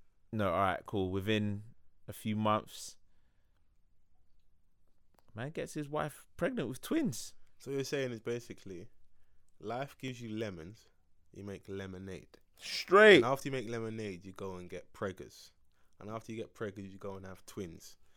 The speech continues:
Speaker 2: And then you flex on Insta. That's
Speaker 1: Flex on Insta.
Speaker 2: Okay, cool.
Speaker 1: In the same week, yeah, that they announced that Tidal's net worth went from, what, fifty, fifty-eight mil to six hundred mil.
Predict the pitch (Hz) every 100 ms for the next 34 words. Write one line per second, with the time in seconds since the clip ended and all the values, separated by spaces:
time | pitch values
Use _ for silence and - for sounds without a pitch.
0 | - - 95 101 101 95 107 - 95 92
1 | - - 62 - - - - - - 139
2 | 160 - - - - 123 135 - - -
3 | 113 - 113 123 - 98 87 - - 98
4 | - - - - 104 104 - - 135 135
5 | 127 123 123 80 110 95 90 90 - -
6 | - - - - - - 73 98 101 101
7 | 107 87 - 98 78 - - - - -
8 | - 101 101 95 95 98 78 101 87 -
9 | 95 92 - - 95 87 87 - - -
10 | - 87 - - - - 104 - 107 101
11 | 95 - - 107 - 101 104 - 104 104
12 | 101 95 - 92 82 - 117 - - 101
13 | 98 95 98 92